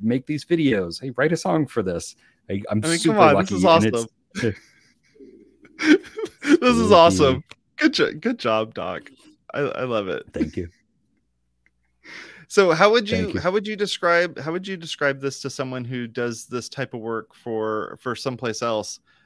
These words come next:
Speaker 2: How would, how would you tell them to approach either management or the editor or whoever, just saying, like,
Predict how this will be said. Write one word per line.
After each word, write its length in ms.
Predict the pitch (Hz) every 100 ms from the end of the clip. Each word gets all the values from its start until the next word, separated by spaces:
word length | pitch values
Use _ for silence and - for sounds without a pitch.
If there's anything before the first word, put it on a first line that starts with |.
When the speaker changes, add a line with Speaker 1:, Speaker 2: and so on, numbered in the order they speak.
| _
Speaker 2:
How 180 | 143 139
would, 280 | 165 143 - 123
how 120 | 143
would 200 | 151 127
you 200 | 123 131
tell 200 | 135 117
them 280 | 113 117 110
to 240 | - 113
approach 720 | 104 - 117 110 90 - - - _ _
either 260 | 110 104
management 720 | 101 110 107 104 113 107 104 -
or 400 | 101 98 98 98
the 120 | 80
editor 460 | 95 110 107 104 82
or 80 |
whoever, 420 | 104 107 104 107 107
just 220 | 104 -
saying, 160 | 113
like, 160 | 110 101